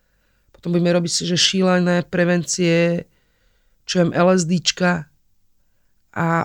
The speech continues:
a na alkohol sme na celé roky úplne zabudli, že my si na neho vždy tak z času na čas spomenieme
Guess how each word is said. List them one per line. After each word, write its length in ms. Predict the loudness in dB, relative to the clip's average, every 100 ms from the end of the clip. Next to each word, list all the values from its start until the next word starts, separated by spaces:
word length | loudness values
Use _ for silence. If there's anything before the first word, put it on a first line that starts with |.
| -4
a 100 | -2
na 160 | 2 2
alkohol 320 | 2 2 0
sme 160 | 2 2
na 80 |
celé 320 | 2 0 2 4
roky 240 | 2 0
úplne 400 | -4 -4 0 0
zabudli, 480 | 2 2 2 0 0
že 160 | 0
my 80 | -2
si 160 | -2 0
na 80 | 0
neho 80 |
vždy 160 | 0 -2
tak 240 | -6 -6 _ _ _ _ _ _ _ _
z 80 | -12
času 320 | 0 0 2
na 80 | 2
čas 240 | 2 -2 0
spomenieme 800 | 2 4 4 2 2 0 -2